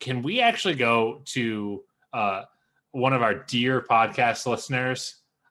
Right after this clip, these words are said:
uh, uh, takes? Uh, and it's a silly take. It's our dear friend Hiram Boyd. Hi, Hiram. Uh, and he wants to start Dean Wade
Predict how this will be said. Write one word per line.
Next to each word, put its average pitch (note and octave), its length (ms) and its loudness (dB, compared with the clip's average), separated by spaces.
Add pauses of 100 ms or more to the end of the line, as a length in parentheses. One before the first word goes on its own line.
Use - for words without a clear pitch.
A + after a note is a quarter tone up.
uh, G#2+ 440 4 (260)
uh, A2+ 240 2
takes? B2 560 -4 (100)
Uh, A#2 260 0
and A2+ 300 -2 (220)
it's C#3 180 -4
a C3 60 0
silly F3 340 0
take. G2+ 300 -4
It's G#2+ 120 -6
our G#2+ 120 0
dear C3 200 -2
friend C#3 200 -4
Hiram A#2 300 -2
Boyd. G2+ 260 -4
Hi, G#2 160 -2
Hiram. G2 420 -4 (480)
Uh, A2+ 260 2
and G#2+ 140 -8
he F#3+ 160 -2
wants F#3 300 0
to C3+ 80 -6
start D#3 420 -2
Dean A2+ 240 -8
Wade C#3 300 -2